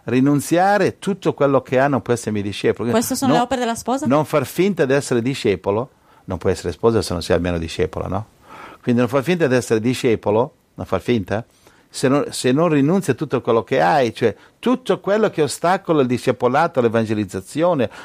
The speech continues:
Speaker 1: la crescita in Cristo. E sì, ma io c'ho un lavoro per mantenere la famiglia, mi serve pagare l'affitto, quello puoi tenerlo, è logico che puoi, mi serve una macchina per andare a lavorare, è logico che puoi tenerlo,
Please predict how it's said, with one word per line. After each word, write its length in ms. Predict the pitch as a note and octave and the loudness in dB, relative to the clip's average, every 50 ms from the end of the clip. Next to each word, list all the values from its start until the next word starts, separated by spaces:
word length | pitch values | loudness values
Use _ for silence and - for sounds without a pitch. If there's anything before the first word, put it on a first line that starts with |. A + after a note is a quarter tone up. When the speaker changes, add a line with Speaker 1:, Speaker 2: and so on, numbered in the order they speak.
| - - | -12 -8
Speaker 1:
la 120 | A2+ A2+ | -8 -6
crescita 440 | - - B2 B2 A#2 - A#2+ G2+ A2 | -2 0 2 0 2 0 0 0 0
in 120 | G#2+ A2 G#2 | 0 0 0
Cristo. 520 | - E3 F3 C#3+ - - - - - - - - - - - - - | 0 2 2 2 0 -2 -4 -6 -6 -8 -12 -20 -20 -20 -20 -20 -8
E 140 | - B2 A#2 | -4 -2 -2
sì, 160 | - - E3+ | 0 0 0
ma 80 | C#3+ | 2
io 160 | D3 F#3 G3 D3+ | 2 2 0 0
c'ho 160 | - E3 D3+ | 0 0 0
un 100 | D#3 D#3 | 2 2
lavoro 520 | D3+ D3 C3+ D#3+ F#3 G#3 A3 A3 G3 - - - - _ _ | 0 0 0 0 0 0 0 0 -2 -4 -8 -14 -20 _ _
per 120 | - C3+ | -2 0
mantenere 500 | C#3 D3+ D3+ C3+ - C#3+ D3+ F3 F3+ E3 | 2 2 0 2 0 0 2 2 2 2
la 120 | D3 C3+ | 2 2
famiglia, 460 | - - C3+ C3+ D#3 G3+ A3 F#3+ E3+ C#3+ | 2 0 0 0 0 0 0 0 0 0
mi 120 | C3 B2 | 0 -2
serve 540 | A2 - D3+ D3+ D3 D3 C#3 C3 B2 A#2+ - - - - - - | -2 0 0 2 4 4 4 2 2 0 -2 -6 -14 -18 -6 -4
pagare 280 | B2+ B2 C#3+ D#3 D3+ | -2 0 0 0 2
l'affitto, 540 | C#3+ C#3+ C3 - D3+ C3+ - - - F#2 - | 0 0 0 0 0 -2 -2 -2 -4 -6 -4
quello 300 | - - F#3 G#3+ G#3+ F3+ | -4 -2 -2 0 0 0
puoi 160 | - F#3+ G3 | 0 0 0
tenerlo, 640 | G3 F#3+ F3+ G#3 B3 B3+ A3 B2 F#2+ F2+ - - - - - | 0 0 0 0 0 0 0 -2 -4 -6 -10 -12 -16 -10 -6
è 100 | - E3 | -4 -2
logico 380 | F#3+ B3+ B3+ G3+ - E3 C#3 | 0 0 0 0 0 -2 0
che 100 | C3 B2 | 0 0
puoi, 160 | A2+ B2 A2+ - - - - | 0 0 -2 -4 -6 -8 -4
mi 140 | B2+ C#3 | -2 -2
serve 240 | B2+ D3 F3 F3 F3 | 0 0 0 0 2
una 120 | E3+ D#3+ D3 | 2 0 2
macchina 360 | C#3+ D#3 F#3 G#3+ - E3 C3+ | 2 0 0 0 0 0 0
per 80 | C#3 | 0
andare 180 | C#3 C#3 D#3 D3+ | 0 2 2 2
a 20 | |
lavorare, 300 | C#3+ C#3 D3+ C#3+ B2 G2 | 2 2 0 0 0 0
è 80 | - A2+ | 0 0
logico 440 | A2 A2 A2 B2+ C3+ - A#3+ G3+ F#3+ | 2 2 2 2 0 -2 -2 -2 -2
che 40 | C3 | 0
puoi 160 | - A#2 G#2+ | 0 0 0
tenerlo, 500 | - G#2+ G#2 G2 F#2 F2 E2 D#2+ E2 | 0 -2 -2 -2 -4 -6 -8 -12 -14